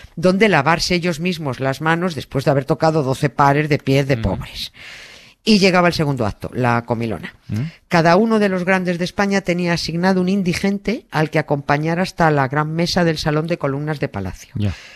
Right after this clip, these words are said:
Speaker 1: Cada duquesa o marquesa acompañaba a la mesa a su mendiga, a su pobre, y cada duque o marqués o conde, pues a su pobre asignado.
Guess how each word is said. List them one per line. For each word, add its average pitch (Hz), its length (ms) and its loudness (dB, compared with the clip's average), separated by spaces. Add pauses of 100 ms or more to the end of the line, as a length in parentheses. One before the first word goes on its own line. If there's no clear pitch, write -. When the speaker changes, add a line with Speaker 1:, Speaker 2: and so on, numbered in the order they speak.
(160)
Speaker 1:
Cada 180 240 4
duquesa 190 580 0
o 185 80 2
marquesa 190 760 0
acompañaba 151 680 0
a 185 40 2
la 180 140 2
mesa 190 500 -4
a 139 120 0
su 139 200 -4
mendiga, 202 580 -2 (180)
a 113 100 -12
su - 140 -12
pobre, 196 340 2 (300)
y 214 100 2
cada 220 300 6
duque 208 300 2
o 202 40 2
marqués 185 560 -2
o 175 140 2
conde, 208 400 2
pues - 320 -4
a 127 100 -2
su - 160 -4
pobre 120 220 2
asignado. 95 480 -6